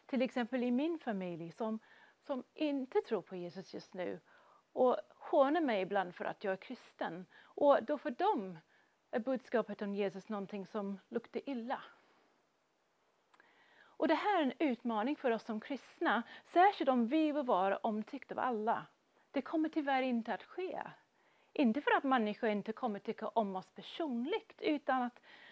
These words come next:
de som inte har öppna ögon för Jesus kommer aldrig att tycka om vår Kristi väldoft. Det är Jesus sanning och hans budskap som människor reagerar emot.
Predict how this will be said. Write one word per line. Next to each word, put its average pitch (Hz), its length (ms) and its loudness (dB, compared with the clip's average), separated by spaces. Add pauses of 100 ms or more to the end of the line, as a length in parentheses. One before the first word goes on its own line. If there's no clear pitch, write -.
(140)
de 277 200 4
som 392 180 0
inte 262 200 2
har 208 260 0
öppna - 360 -8
ögon 196 380 -2
för - 140 -12
Jesus 226 680 -4 (220)
kommer 294 320 0
aldrig 294 480 -2
att 254 120 -10
tycka 220 360 -10
om 196 120 -8
vår 196 100 -8
Kristi - 380 -16
väldoft. 202 920 -14 (640)
Det 269 100 4
är 269 40 6
Jesus 240 360 0
sanning 277 640 -2
och 240 80 -4
hans 226 320 -8 (120)
budskap 269 800 -6 (280)
som 226 120 -2
människor 208 460 -6 (300)
reagerar 214 580 -4
emot. - 800 -12